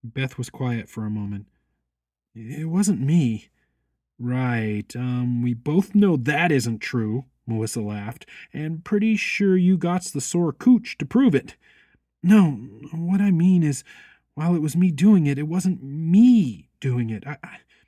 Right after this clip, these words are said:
I know it doesn't make sense, but it wasn't, it was the same feeling I've had off and on for a long time. Well, as long as I can remember. It's like I step out of my body, but I don't really leave."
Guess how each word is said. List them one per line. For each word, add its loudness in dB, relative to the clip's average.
I -4
know 4
it 0
doesn't 2
make 2
sense, -4
but -8
it -6
wasn't, -4
it -2
was -4
the -6
same 2
feeling 0
I've -8
had -6
off -4
and -2
on -2
for -10
a -4
long -4
time. -2
Well, -10
as -8
long 0
as -2
I -4
can -6
remember. 0
It's -8
like -2
I 0
step -4
out 0
of 0
my 0
body, -4
but -6
I -8
don't 0
really 2
leave." 0